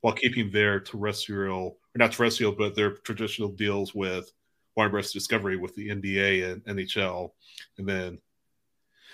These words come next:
E S P N with N H L, and then M L B and all of that. So, uh, they'll be taking a look at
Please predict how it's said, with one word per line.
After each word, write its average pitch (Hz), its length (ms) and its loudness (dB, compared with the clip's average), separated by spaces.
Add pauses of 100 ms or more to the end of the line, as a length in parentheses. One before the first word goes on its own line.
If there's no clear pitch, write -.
(260)
E 117 60 4
S 104 120 2
P 107 220 2
N 110 220 4
with 95 160 -2
N 101 160 -2
H 87 220 -4
L, 92 480 -2
and 101 80 -4
then 101 120 0
M 101 140 2
L 95 80 0
B 98 720 2
and 95 100 -8
all 92 200 -2
of - 100 -10
that. 95 420 0
So, 87 440 -2 (760)
uh, 92 80 -2 (840)
they'll 127 140 8
be 165 200 4
taking 143 360 2
a 110 40 0
look 135 240 0
at 104 220 0